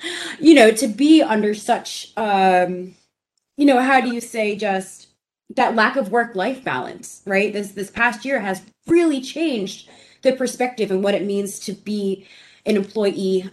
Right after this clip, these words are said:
and an individual, and how do the two even work together anymore, right? So now comes the challenge of acknowledging the fact that this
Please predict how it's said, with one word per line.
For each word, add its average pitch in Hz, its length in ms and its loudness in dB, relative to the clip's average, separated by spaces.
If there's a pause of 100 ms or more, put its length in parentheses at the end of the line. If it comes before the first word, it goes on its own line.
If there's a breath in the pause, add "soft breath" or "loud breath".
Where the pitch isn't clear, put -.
and 190 180 0
an 190 80 0
individual, 170 680 -4
and 175 240 -4
how 190 160 -8
do 196 80 -4
the 190 100 -8
two 190 240 -8
even 180 280 -4
work 170 200 -6
together 180 480 -4
anymore, 123 540 -12
right? 185 280 0
So 214 240 0
now 247 320 2
comes 269 260 -4
the 226 60 -12
challenge 180 400 -4
of 165 320 -6 (640)
acknowledging 196 760 0
the 143 100 -8
fact - 480 -10 (340 soft breath)
that 202 300 4
this 202 280 -2